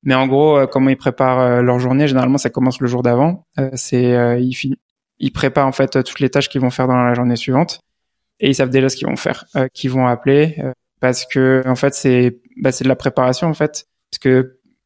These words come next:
moi, enfin, je travaille principalement avec des S D R, donc les S D R, c'est ceux qui gèrent la prospection dans l'équipe commerciale. En soi, ils, la plupart de la journée, de la journée, en fait, dans comment ils organisent leur journée, c'est, ça va être de la prospection. Euh, ils passent pas trop de temps avec, euh, des, des clients, euh,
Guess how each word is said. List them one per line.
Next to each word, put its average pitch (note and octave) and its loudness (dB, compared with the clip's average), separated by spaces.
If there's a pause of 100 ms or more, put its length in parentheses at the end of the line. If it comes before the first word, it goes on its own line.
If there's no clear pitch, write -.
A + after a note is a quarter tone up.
(180)
moi, D3 2
enfin, C3+ -2
je B2+ -4
travaille D3 0
principalement C#3+ -2
avec C#3 0
des C3 2
S B2+ 0
D C3+ 2
R, C#3 2
donc C3 0
les C3 2
S A#2+ -4
D C#3 2
R, C#3 0
c'est C3+ -2
ceux B2+ -2
qui - -10
gèrent C3 -2
la B2+ 0
prospection - -6
dans D3+ 0
l'équipe C3 -6
commerciale. D#3+ -2 (440)
En C#3 0
soi, E3+ 0 (260)
ils, C3 -2
la C3+ 2
plupart D3 -2
de D3 0
la C#3+ 2
journée, C#3 0 (320)
de C3+ 0
la C3+ 4
journée, C#3 0
en E3 -2
fait, D#3+ -6 (200)
dans C3 -2 (240)
comment C#3+ 0
ils C#3 0
organisent C3+ 0
leur C3 2
journée, C#3+ 0
c'est, C#3 0
ça C3+ -2
va C#3 2
être C3 -6
de C3+ 0
la C3 2
prospection. F#3 -4
Euh, B2+ 2
ils - -10
passent B2+ -8
pas C#3+ -2
trop - -2
de D3+ -14
temps D#3+ 0
avec, C3+ 0
euh, C3+ 0
des, C3 2
des B2+ 0
clients, C#3 -2
euh, B2+ 0